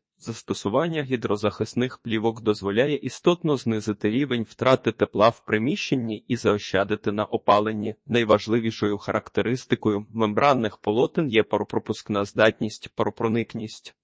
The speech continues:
Маса газоподібної вологи, яка проходить через поверхню матеріалу один, два за двадцять чотири години. За рівнем паропроникності мембранні покриття ділять на наступні групи.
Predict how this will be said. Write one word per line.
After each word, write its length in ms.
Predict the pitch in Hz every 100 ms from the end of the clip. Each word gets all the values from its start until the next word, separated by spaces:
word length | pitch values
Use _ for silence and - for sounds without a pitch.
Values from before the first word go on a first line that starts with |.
| _ _
Маса 360 | 110 101 - 104
газоподібної 840 | 101 104 - 104 113 107 107 101
вологи, 500 | 95 104 139 170 160
яка 280 | 151 - 120
проходить 580 | - 110 107 107 104 -
через 320 | 117 101 -
поверхню 580 | - 101 107 110 117 107
матеріалу 680 | 104 - 92 101 101 127 -
один, 400 | 104 113 139 135 -
два 380 | 107 107 143 180 131
за 200 | - 101
двадцять 500 | 104 170 - - -
чотири 440 | - - 104 127
години. 580 | 127 127 110 98 90 - _
За 240 | 110 117
рівнем 380 | 120 180 139 117
паропроникності 920 | 117 110 - 117 131 - 127 110 -
мембранні 540 | 107 104 104 135 160 151
покриття 600 | - - 113 - 131 127
ділять 440 | 113 117 107 -
на 100 | 104
наступні 520 | 107 107 - 202 180
групи. 500 | 131 110 110 101 78